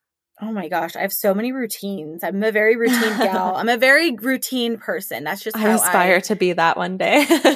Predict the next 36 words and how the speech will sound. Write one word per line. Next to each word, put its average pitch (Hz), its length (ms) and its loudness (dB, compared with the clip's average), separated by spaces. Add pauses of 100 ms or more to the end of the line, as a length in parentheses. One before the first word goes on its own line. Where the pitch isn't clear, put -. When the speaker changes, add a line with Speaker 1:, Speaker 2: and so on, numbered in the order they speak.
(320)
Speaker 1:
It's, 277 300 2
it 277 160 2
can 359 220 -4
be 311 260 -2
a - 120 0
blessing 247 500 -2
and 202 100 0
a 190 60 -4
curse, 165 520 -8
okay? 196 260 -2
Speaker 2:
Oh, 180 120 6
I'm 160 160 2
Speaker 1:
Because 220 320 0
when 226 140 0
Speaker 2:
sure, - 80 -2
Speaker 1:
I, - 40 -2
Speaker 2:
yeah. - 240 -6 (120)
Speaker 1:
when 285 180 6
I, 262 640 4
Speaker 2:
<laughs> 220 40 -8
Speaker 1:
yeah, 175 320 2
when 247 160 0
I'm 254 160 4
in 294 120 0
situations 247 540 -2
where 226 100 4
I'm 208 80 2
out 180 180 0
of 196 60 -4
routine, 190 540 -6 (120)
it 196 180 2
used 208 260 -4
to 240 60 -4
make 180 220 -6
me 185 220 -8
really 160 520 -4